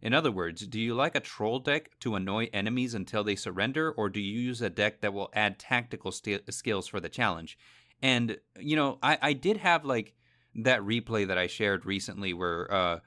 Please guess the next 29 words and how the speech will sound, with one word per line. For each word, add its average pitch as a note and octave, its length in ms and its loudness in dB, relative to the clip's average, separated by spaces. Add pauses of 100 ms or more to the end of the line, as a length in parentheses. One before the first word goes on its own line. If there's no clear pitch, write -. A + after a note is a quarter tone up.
(380)
where G#2+ 420 4
it A#2+ 120 2
was A#2 240 0
me A#2+ 300 4
versus A2 360 2
an G#2+ 100 -2
opponent, G2 440 0
and G2 220 -2
it G#2+ 80 0
was G2+ 140 -2
a G2 60 0
Labyrinth F#2+ 540 2
mirror. F2 340 -8 (680)
And G#2+ 520 2
the A2+ 220 -4
thing B2 320 0
is, G#2+ 260 2
you G#2+ 300 -4
know, A2+ 80 4
because G2+ 340 -2
Labyrinth B2 400 2
is G2+ 120 -2
capable G2+ 460 0
of F2 120 -4
playing G2+ 260 -2
on F#2 140 -2
turn F#2+ 240 -4
zero G#2 380 2
now, E2 320 -6